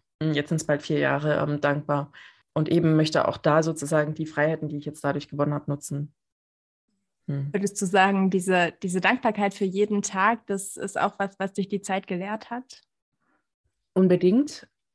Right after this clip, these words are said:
Speaker 1: wobei ich sagen muss, dass ich, ähm, Tools nutze,
Speaker 2: Mhm.
Speaker 1: um da immer wieder bewusst reinzugehen.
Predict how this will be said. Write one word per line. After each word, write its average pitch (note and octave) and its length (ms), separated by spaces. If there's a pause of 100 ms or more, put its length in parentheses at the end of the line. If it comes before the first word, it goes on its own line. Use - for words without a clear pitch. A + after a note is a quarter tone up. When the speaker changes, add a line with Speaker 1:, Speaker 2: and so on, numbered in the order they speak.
Speaker 1:
wobei E3+ 520
ich F#3 140
sagen F3+ 340
muss, G3 300
dass E3+ 240
ich, - 340
ähm, E3 420 (260)
Tools - 720 (200)
nutze, G#3 580 (680)
Speaker 2:
Mhm. G#3+ 260 (120)
Speaker 1:
um F#3 180
da F3+ 160
immer F#3 220
wieder F#3 160
bewusst F3 400
reinzugehen. D3+ 680